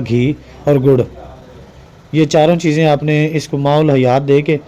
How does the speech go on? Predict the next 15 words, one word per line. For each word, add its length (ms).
کٹھالی 380
میں 320
ڈال 280
کے 180
اس 100
کو 80
لمبا 300
چرخ 300
دینا 220
ہے 120
تو 120
یہ 140
سکہ 340
آپ 220
کا 140